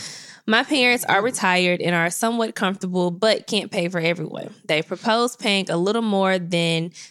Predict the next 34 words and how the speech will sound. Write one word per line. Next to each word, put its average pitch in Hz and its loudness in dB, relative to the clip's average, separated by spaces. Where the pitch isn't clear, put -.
their 175 4
equal 214 -2
share 165 2
and 160 -2
then 160 0
having 175 0
people 175 -8
pay 165 0
what 165 0
they 151 -2
can 269 -2
to 226 -2
ensure 175 -2
everyone 160 -4
can 208 -6
go. - -2
This 277 2
greater 208 2
share 185 2
equates 185 -4
to 180 2
about 170 0
what 175 2
we 196 0
spend 180 -2
on 165 -2
vacations 165 -2
with 156 -2
just 139 -4
us. - -2
I 170 0
like 240 2
this - 0
idea, 190 2